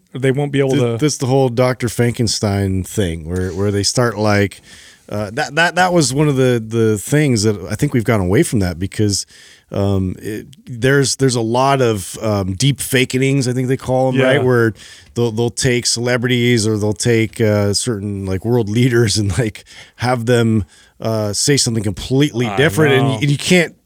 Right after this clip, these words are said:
Speaker 2: distinguish the real person from the fake,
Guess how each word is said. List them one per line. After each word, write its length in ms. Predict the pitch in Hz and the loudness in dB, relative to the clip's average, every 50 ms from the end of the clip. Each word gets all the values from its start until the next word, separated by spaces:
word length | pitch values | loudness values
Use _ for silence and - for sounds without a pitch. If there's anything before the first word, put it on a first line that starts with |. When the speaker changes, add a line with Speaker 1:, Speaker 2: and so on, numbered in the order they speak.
| _ _ 135 | _ _ -2
Speaker 2:
distinguish 920 | 147 147 - - - 160 180 208 190 147 151 143 139 131 - - - - 139 | 0 0 0 0 0 0 0 2 4 4 4 4 4 4 2 -2 -4 -4 -2
the 140 | 123 135 131 | 0 0 2
real 260 | 135 151 160 156 151 | 4 4 4 4 2
person 480 | - - 156 156 151 - - 143 139 | 2 2 2 2 2 0 0 0 -2
from 340 | - - - 143 139 131 127 | -2 -2 0 0 2 2 2
the 60 | 117 | 0
fake, 580 | 107 - - 160 175 165 127 110 95 - - - | -2 -2 0 2 4 4 4 2 2 -4 -12 -20